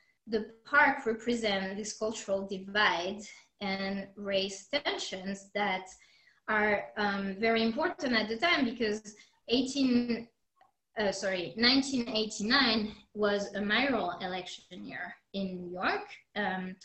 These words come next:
David Dinkins ended up being elected, and he became the first African-American mayor of New York City. So it was a very important year. Um,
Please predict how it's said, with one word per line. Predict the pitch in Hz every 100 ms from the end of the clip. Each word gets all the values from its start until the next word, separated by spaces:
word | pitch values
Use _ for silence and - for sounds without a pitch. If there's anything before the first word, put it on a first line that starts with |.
| - _ -
David | 196 214 220 220 220
Dinkins | 277 285 - 165 196 - - _ -
ended | 208 214 202
up | 190 190
being | 185 185
elected, | 202 277 349 - 190
and | 190 185
he | 185 185
became | 190 - 190 190
the | 180
first | - 190 180 - -
African-American | 170 - 180 185 180 180 185 185 185
mayor | 208 320 240 175 185 - - _ -
of | 202
New | 202 196
York | 190
City. | - 359 285 214
So | 214
it | 208
was | 208
a | 202
very | 247 277 294 285 - _ _ -
important | 226 233 269 269 202 202
year. | 277 208 185 185 - -
Um, | 202 196 190 185 185